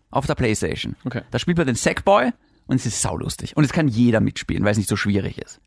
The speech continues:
Speaker 2: Okay.
Speaker 1: Ja. Aber Kevin, es ist, es ist mir eigentlich so wurscht.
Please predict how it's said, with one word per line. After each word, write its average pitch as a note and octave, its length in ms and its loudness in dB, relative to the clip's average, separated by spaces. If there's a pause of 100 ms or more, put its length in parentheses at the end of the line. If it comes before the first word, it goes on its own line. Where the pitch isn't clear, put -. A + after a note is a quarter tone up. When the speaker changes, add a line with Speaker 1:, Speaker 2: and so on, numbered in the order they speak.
(180)
Speaker 2:
Okay. A#2+ 180 -4 (240)
Speaker 1:
Ja. - 160 -2 (300)
Aber G3+ 220 6
Kevin, G#3+ 280 0 (120)
es F3+ 140 -2
ist, G3+ 360 0
es D#3 160 0
ist F#3+ 140 0
mir A3 180 2
eigentlich F#3+ 260 -2
so F3+ 260 -2
wurscht. C#3+ 560 2